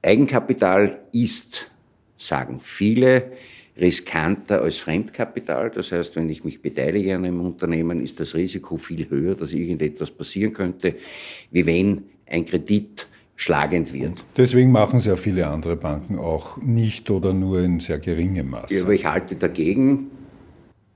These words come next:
Speaker 1: wenn man be-, das Beteiligungsgeschäft vernünftig macht, dann ist das Risiko nur gering höher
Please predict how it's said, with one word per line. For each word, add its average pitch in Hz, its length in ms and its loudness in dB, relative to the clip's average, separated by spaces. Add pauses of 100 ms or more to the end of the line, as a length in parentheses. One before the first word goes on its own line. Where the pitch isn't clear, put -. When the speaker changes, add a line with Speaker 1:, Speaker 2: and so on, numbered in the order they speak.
(140)
Speaker 1:
wenn 92 320 2
man 104 300 2
be-, - 100 -4 (200)
das 87 160 -2
Beteiligungsgeschäft 92 1080 -2
vernünftig 107 560 -2
macht, - 580 -6 (1080)
dann 92 160 0
ist - 260 -4
das 98 180 2
Risiko 104 1000 4 (1300)
nur 117 360 8
gering 98 460 6
höher 113 400 6